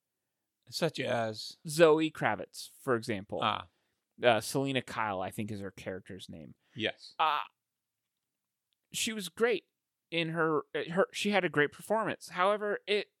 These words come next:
Speaker 2: meant very little to me. Like, uh, the Penguin, great performance. Gosh, I'd be pissed if I was Colin Farrell having to get into that makeup for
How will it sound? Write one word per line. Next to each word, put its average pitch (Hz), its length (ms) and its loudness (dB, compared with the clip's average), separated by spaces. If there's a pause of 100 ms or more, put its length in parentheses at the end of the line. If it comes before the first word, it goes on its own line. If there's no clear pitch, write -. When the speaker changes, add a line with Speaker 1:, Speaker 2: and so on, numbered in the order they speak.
(140)
Speaker 2:
meant 214 320 -4
very 226 220 4
little 220 340 2
to - 160 -10
me. 117 380 -6
Like, 165 300 4 (1400)
uh, 147 280 8 (140)
the 196 120 8
Penguin, 190 640 0 (1080)
great 220 280 6
performance. 233 840 0 (380)
Gosh, 233 280 2 (140)
I'd 247 180 6
be 196 180 -2 (200)
pissed 262 340 0
if 170 120 -2
I 156 140 8
was 143 340 2 (120)
Colin 180 380 4
Farrell 170 400 4
having 170 280 -2
to 165 60 -6
get 170 240 4
into 151 220 0
that 147 240 6
makeup 156 600 2 (720)
for 139 280 2